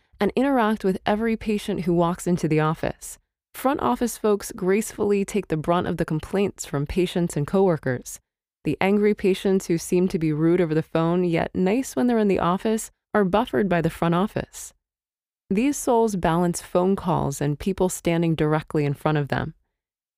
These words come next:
They answer questions, clarify treatment, communicate with patients' insurances, give financial estimates of treatment, and do the billing and collections. They arrange the schedules for all employees,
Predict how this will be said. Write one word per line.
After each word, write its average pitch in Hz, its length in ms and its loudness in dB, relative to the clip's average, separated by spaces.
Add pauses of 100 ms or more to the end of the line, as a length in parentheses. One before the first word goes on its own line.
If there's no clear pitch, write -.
They 190 120 4
answer 185 300 0
questions, 202 840 -2
clarify 180 440 2
treatment, 208 580 0 (180)
communicate 269 540 0
with 226 160 -2
patients' 208 420 0
insurances, 190 920 -2 (200)
give 202 160 4
financial 208 520 2
estimates 190 580 0
of 147 80 -8
treatment, - 560 -2 (280)
and 208 180 4
do 226 100 4
the 214 80 2
billing 185 380 4
and 170 100 4
collections. 165 800 -2 (460)
They 214 180 2
arrange 254 340 2
the 180 100 0
schedules 180 560 0
for - 220 -2
all 190 240 2
employees, 165 720 0